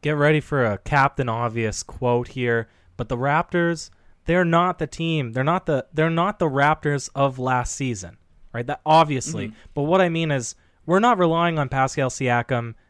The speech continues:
Speaker 1: to be the guy every night. There's five guy, well, there's three guys out there, maybe four, that can be the highest scorer on any given opportunity, right? And so even, even that's different than the DeMar DeRozan Raptors, where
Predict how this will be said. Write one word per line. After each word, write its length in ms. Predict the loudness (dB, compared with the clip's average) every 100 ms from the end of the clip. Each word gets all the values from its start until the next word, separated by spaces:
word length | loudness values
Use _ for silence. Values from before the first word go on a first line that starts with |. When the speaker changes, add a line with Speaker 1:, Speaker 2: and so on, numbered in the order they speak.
| -8
Speaker 1:
to 100 | -2
be 140 | 0
the 160 | 2 0
guy 420 | 2 2 2 0 -4
every 260 | -4 -4
night. 320 | -6 -8 -14 -20 _ -4
There's 220 | -2 -2
five 260 | 2 2 4
guy, 220 | 2 2 _ _
well, 220 | -2 0 2
there's 240 | 0 0
three 260 | -6 -6 0
guys 300 | 2 2 0
out 180 | -2
there, 320 | 0 0 0 -4 _ _ -6
maybe 360 | 0 0 0
four, 520 | -4 -4 0 2 0 _ _ -6
that 380 | 0 2 0 _ -8
can 140 | -6 -2
be 120 | -2
the 80 | -4
highest 460 | -6 -2 -2 -2
scorer 440 | -6 -2 0 0 -4
on 180 | -8 -8
any 300 | -8 -8 -6
given 480 | -2 -2 -2 -8 -14 -6
opportunity, 520 | -6 -6 -12 -12 -8
right? 180 | -6 -6 -10 -8
And 120 | -6
so 200 | 0 0
even, 260 | 0 -2 -2 -8 -4
even 260 | 0 0 2
that's 320 | 2 0 -2
different 420 | -2 0 -4 -2
than 300 | -2 -2 -2
the 80 | -6
DeMar 280 | 0 0 2
DeRozan 440 | 2 2 2 -2
Raptors, 520 | -2 -4 -2 -4 -2
where 200 | -2 -2